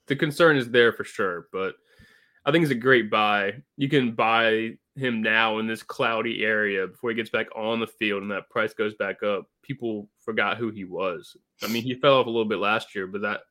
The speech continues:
offense last year was not really that functional in the first place. Now he's got A R, and they can kinda push the run more often. I mean, you see Zach Moss being successful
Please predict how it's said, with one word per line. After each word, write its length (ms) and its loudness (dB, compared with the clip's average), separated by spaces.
offense 440 -4
last 280 -6
year 100 -6
was 200 -8
not 380 2
really 260 2
that 280 0
functional 400 -2
in 80 -2
the 100 -10
first 280 0
place. 420 -12
Now 160 2
he's 100 2
got 260 2
A 160 4
R, 380 0
and 100 2
they 80 6
can 140 -4
kinda 220 2
push 300 2
the 140 0
run 240 4
more 240 2
often. 340 -2
I 60 -8
mean, 180 -4
you 100 -2
see 260 -4
Zach 300 2
Moss 360 0
being 240 -4
successful 800 0